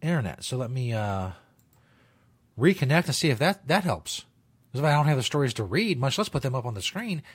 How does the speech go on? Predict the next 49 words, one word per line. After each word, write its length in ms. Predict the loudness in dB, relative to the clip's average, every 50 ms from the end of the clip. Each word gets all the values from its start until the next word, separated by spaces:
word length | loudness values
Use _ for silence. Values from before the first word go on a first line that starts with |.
| -8 -4
if 120 | 0 4
I 40 | 4
don't 100 | 6 6
have 100 | 4 4
them 60 | 2
to 60 | 0
read, 340 | -2 -2 -2 0 -2 -4 -4 -8 -12 -18 -20 -6 -4
then 100 | 0 0
that 120 | 2 2
kinda 180 | 0 0 -2 -2
defeats 360 | 0 0 0 2 2 2 2
the 80 | 2 2
whole 100 | 2 0
thing. 320 | 0 -2 -4 -4 -4 -8 -14 _ _ _ _ _ _ _ _ _ _ _ _ _ _ _ _ _ _ _ _ _ _ _ _ _ _ _ _
There's 120 | -10 -8 -4
a 40 |
lot 180 | 0 2 2 2
of 60 | 2
stuff 280 | 2 2 2 2 2 2
going 140 | 0 0 2
on 60 | 2
in 40 | 2
the 60 | 2
world 200 | 2 4 2 2
of 60 | 2
the 100 | 0 -2
Antichrist. 720 | -4 -4 -4 -4 -4 -6 -6 -8 -10 -10 -10 -10 -10 -12 -14 -20 -20 -20 -20 -20 -20 -20 -20 -20 -20 -14 _
And 120 | -8 -4 0
how 200 | 2 4 4 4
are 40 |
we 80 | 4 4
gonna 140 | 4 4 4
defeat 400 | 2 0 0 2 2 2 4 4
the 160 | 2 0 2
Antichrist 840 | 0 -2 -4 -2 -2 -2 -2 -2 -4 -4 -4 -4 -4 -6 -8 -10 -12 _ -20 -20 -14 _
if 100 | -4 -2
I 100 | 0 0
can't 200 | 0 -2 -2 -2
get 140 | -2 -2 -2
the 100 | -2 -4
intelligence 680 | -4 -4 -2 0 2 4 4 4 2 0 -2 -4 -6 -10 -12 -16 -20 -20 _ -8
and 140 | -6 -6 -4
the 60 | -2
information 760 | 0 0 0 0 0 -2 -2 0 -2 -2 -2 -4 -6 -6 -8 -10 -14 -20 -20 _ _
to 120 | -2 0 0
you, 640 | 2 4 4 6 6 6 6 6 4 2 0 -2 -6 -12 -20 -20 -20 _ _
my 200 | -8 -6 -4 -4
loyal 420 | -4 0 4 8 8 10 10 8 6
disciples? 720 | 4 4 4 4 2 2 0 -4 -10 -12 -12 -12 -12